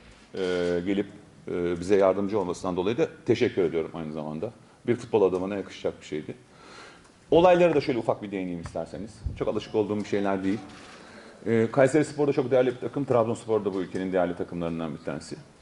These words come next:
Benim Kayseri'de çok önemli dostlarım var. Berna Başkan'dan iletişimde olan biri, teknik adamım. Bazen oyuncu, bazen oyun üzerinden konuşuruz. Oyuncuyla, rakip oyuncuyla hiç en ufak bir problemimiz yok. Saygılılar. Teknik ekibi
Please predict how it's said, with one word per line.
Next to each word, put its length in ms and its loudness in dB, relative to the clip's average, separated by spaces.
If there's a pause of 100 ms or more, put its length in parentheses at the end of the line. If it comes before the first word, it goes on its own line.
(140)
Benim 240 0
Kayseri'de 360 -2
çok 160 0
önemli 300 -2
dostlarım 440 0
var. 120 -6 (760)
Berna 380 4
Başkan'dan 400 0
iletişimde 520 0
olan 320 2
biri, 220 -4
teknik 300 -4
adamım. 280 2 (640)
Bazen 280 4
oyuncu, 400 4
bazen 320 2
oyun 360 2 (280)
üzerinden 460 0
konuşuruz. 540 -12 (760)
Oyuncuyla, 480 6
rakip 240 0
oyuncuyla 340 4
hiç 100 -2
en 100 -6
ufak 240 0
bir 80 -4
problemimiz 560 -2
yok. 140 -6 (720)
Saygılılar. 680 2 (960)
Teknik 280 4
ekibi 500 4